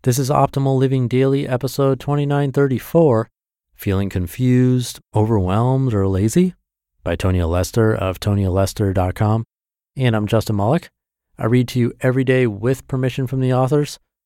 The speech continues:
We have a bunch of shows to optimize your life, covering different topics. Just search for Optimal Living Daily wherever you're hearing this, and you should be able to find all of our shows.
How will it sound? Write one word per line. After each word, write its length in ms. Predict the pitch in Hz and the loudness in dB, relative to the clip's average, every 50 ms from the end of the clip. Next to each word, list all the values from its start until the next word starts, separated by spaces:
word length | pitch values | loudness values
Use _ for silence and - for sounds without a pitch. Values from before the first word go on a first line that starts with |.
| _ _ _ _ _ _ _ | _ _ _ _ _ _ _
We 120 | - 131 131 | 0 2 2
have 80 | 143 | 2
a 20 | 135 | 2
bunch 240 | 120 151 165 165 - | 2 2 0 0 0
of 100 | 160 - | -4 -4
shows 480 | - - 143 151 165 147 113 98 - - | -2 0 2 4 4 4 2 2 -2 -4
to 240 | - 110 101 98 | -2 -2 -2 0
optimize 520 | 98 90 92 - - 95 90 87 87 85 82 | -2 -4 -4 -4 -4 -4 -4 -2 -2 -4 -4
your 140 | 98 87 80 | -4 -4 -4
life, 400 | 80 78 82 113 156 - - - | -4 -4 -4 -4 -6 -6 -6 -4
covering 340 | - 101 82 90 90 90 | -4 -2 -2 0 -2 -2
different 300 | 82 95 85 - 90 85 | -2 -4 -4 -4 -6 -6
topics. 440 | - 92 90 92 - 135 156 - - - _ _ _ _ _ _ _ _ | -6 -4 -4 -2 -2 -4 -4 -4 -8 -20 _ _ _ _ _ _ _ _
Just 220 | - - 131 120 - | -4 -2 -2 0 2
search 180 | 147 170 - | 0 0 -2
for 240 | - - 170 156 147 | -2 0 2 2 2
Optimal 500 | - - 135 143 - - 160 160 156 147 | 2 0 -2 -2 0 -2 -2 0 0 0
Living 300 | 127 120 131 147 147 120 | 0 0 0 0 -2 -2
Daily 340 | 101 - 117 131 139 127 117 | -2 0 0 2 2 2 0
wherever 360 | 104 101 113 127 127 127 151 | 0 -2 -2 -2 -2 -2 0
you're 140 | 156 147 131 | 0 0 0
hearing 340 | 117 123 135 135 127 120 120 | 0 0 0 0 0 0 0
this, 440 | 127 147 135 123 - - - - - | 2 2 2 0 0 -4 -10 -10 -6
and 140 | - 110 | -4 -2
you 80 | 120 127 | -2 -2
should 160 | - - 135 | -2 -4 -2
be 80 | 131 139 | 0 0
able 140 | 135 135 131 | 0 2 0
to 40 | |
find 320 | 123 - 123 120 123 117 - | 0 0 0 0 0 -2 -2
all 220 | - 104 135 165 | -2 0 2 2
of 80 | 165 113 | 2 2
our 140 | 87 82 80 | 0 -2 -4
shows. 420 | - - 78 76 80 107 120 - | -6 -6 -6 -6 -4 -6 -6 -8